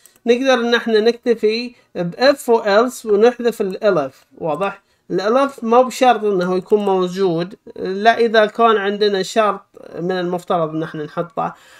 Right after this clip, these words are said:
هني أيضا عندنا اللي هو ال، ال if نقدر نحطها في سطر واحد، مثلا نقول له if بعدين نحط اللي هو النقطتين الرئيسيتين بعدين نحط الأمر اللي احنا نبغي نفذه.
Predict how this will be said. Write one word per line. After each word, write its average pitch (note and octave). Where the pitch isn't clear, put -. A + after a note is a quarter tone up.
هني C#4+
أيضا C#4
عندنا B3
اللي A#3
هو G3+
ال، F#3+
ال F#3+
if A#3+
نقدر A3
نحطها G#3
في G#3
سطر G#3+
واحد، E3+
مثلا E3+
نقول E3+
له B3
if C4
بعدين F#3+
نحط G3
اللي E3+
هو F3+
النقطتين G#3
الرئيسيتين G3
بعدين F3
نحط F3+
الأمر F3
اللي D3+
احنا D#3
نبغي D3+
نفذه. C#3+